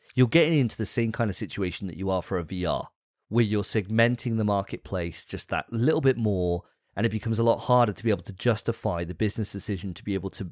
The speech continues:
invest games in that. Like, say, for example, P S six comes out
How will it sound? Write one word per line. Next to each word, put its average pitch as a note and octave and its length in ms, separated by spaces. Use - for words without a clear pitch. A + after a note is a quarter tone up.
invest B2 560
games G#2 320
in F2+ 140
that. C#2+ 220
Like, C#3 140
say, G#3 160
for F3 100
example, A#2 380
P C#3+ 160
S C#3 100
six - 180
comes G2+ 200
out E2+ 180